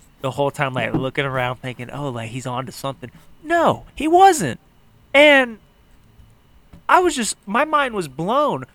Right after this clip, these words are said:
And I was still like, "Wow, when is this gonna end?" And meanwhile, Shelby's over here like,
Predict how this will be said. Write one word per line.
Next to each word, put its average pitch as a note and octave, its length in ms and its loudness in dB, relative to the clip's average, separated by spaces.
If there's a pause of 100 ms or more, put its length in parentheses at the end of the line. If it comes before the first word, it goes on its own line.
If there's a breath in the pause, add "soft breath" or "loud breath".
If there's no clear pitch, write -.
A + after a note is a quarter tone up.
(240 soft breath)
And E3+ 200 -4
I D4+ 140 2
was E4+ 160 2
still G#3+ 240 0
like, D#3+ 260 -2
"Wow, G#3 400 2
when G3 200 -2
is A3 100 -8
this G3+ 140 -8
gonna C#3 240 -10 (100)
end?" G#3 380 -8 (1000)
And F3 560 -2 (140)
meanwhile, G3 480 -2 (180)
Shelby's C#4 460 -2
over D3+ 200 2
here C#3+ 220 -2
like, C3+ 520 -4